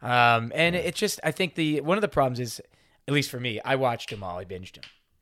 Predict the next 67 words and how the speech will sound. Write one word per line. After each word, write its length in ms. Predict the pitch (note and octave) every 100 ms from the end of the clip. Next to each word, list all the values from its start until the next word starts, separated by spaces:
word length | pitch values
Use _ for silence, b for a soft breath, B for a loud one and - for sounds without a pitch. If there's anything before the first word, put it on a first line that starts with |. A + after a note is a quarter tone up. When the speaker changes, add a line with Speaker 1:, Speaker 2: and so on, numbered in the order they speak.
| -
Speaker 2:
Okay. 280 | F2+ D2+ F2 -
Speaker 1:
And 160 | B2+
I, 160 | B2 B2+
I 80 | B2
think 220 | A2+ C3+
that 180 | A2+ G#2+
kind 160 | A2+ G2
of 200 | E2+ F2+
ruined 220 | E2 E2
it 100 | E2+
a 40 |
little 200 | E2+ F2
bit. 140 | F#2 -
It's 120 | -
better 300 | A#2+ G#2+ G#2
if 120 | G2
you 60 | G#2
kind 200 | G#2 G2
of 40 |
just 140 | F#2 -
watch 260 | F#2 F2+
it 100 | F2
one 180 | D#2+ D#2+
in 100 | D2+
a 40 | D#2
week 280 | C3+ C3+ C3
or 60 |
whatever, 380 | A2 G#2+ G#2+ G#2
and 100 | G2+
you 60 | F#2+
kind 180 | G2+
of, 160 | F#2 E2+
uh, 140 | E2+
pay 200 | D#2+ A#2
more 160 | G2 F#2+
attention. 380 | F#2 G2 F#2+ F#2+
But 100 | F#2+
I 80 | G2
just 160 | G2+ -
kind 140 | G2+
of 80 | F2+
blew 180 | F#2 F#2
right 220 | E2+ E2
through 220 | F2 F2+
'em, 80 | F2
and 80 | E2+
it 20 |
was 100 | E2+
just 140 | G2 -
like, 80 | C4+
"Oh, 140 | D#4
yeah, 200 | B3 A3
I 40 |
Speaker 2:
Wow. 60 | G#3+
Speaker 1:
remember 320 | G#3 D#3+ D#3
that. 240 | D3+ D3 C#3+
Okay." 380 | E3+ - B2+ - B B B -
Uh, 200 | D3+ C3+
but 140 | E3
what 120 | F#3
I 40 | E3
was 80 |
gonna 80 | C#3
say 160 | C3 G#3
was 160 | E3
it, 120 | C3+ C#3
it, 220 | C#3